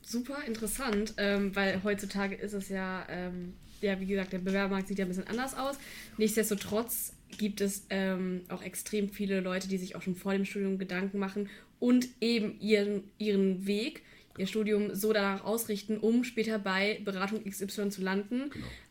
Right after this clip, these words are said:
Speaker 1: Ähm, im ganzen Prozess aber, wie gesagt, auch einfach vergessen, dass es am Ende des Tages, ähm, nicht unbedingt erstmal darauf ankommt, ich hab jetzt da und da ein Praktikum gemacht, sondern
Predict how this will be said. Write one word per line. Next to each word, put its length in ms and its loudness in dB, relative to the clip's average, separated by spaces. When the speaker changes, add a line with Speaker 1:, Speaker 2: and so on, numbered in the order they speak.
Speaker 1:
Ähm, 360 6
im 160 4
ganzen 320 2
Prozess 500 -2
aber, 200 0
wie 80 2
gesagt, 340 0
auch 240 -6
einfach 480 -2
vergessen, 720 0
dass 180 0
es 120 -2
am 100 -2
Ende 160 4
des 160 0
Tages, 600 0
ähm, 420 0
nicht 220 2
unbedingt 440 4
erstmal 240 0
darauf 260 -4
ankommt, 240 -2
ich 100 -6
hab 100 -6
jetzt 220 -4
da 180 4
und 140 0
da 100 0
ein 80 -2
Praktikum 440 -4
gemacht, 280 0
sondern 200 -2